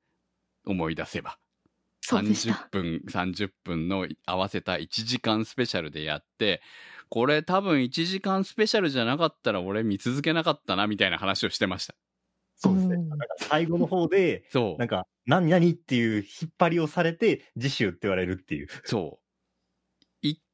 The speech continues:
Speaker 1: だって、スバルうざかったじゃん、本当に。あの、特に一話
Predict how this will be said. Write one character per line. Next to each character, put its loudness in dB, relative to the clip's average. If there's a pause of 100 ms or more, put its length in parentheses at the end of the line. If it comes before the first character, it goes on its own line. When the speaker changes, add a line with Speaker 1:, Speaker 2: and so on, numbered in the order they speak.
(340)
Speaker 1:
だ 2
っ -2
て、 -4 (480)
ス -4
バ 0
ル 2
う -4
ざ -2
か -4
っ -6 (160)
た 2
じ -4
ゃ -2
ん、 -2
本 0
当 -4
に。 2
あ -2
の、 -4
特 -2
に 2
一 -2
話 -4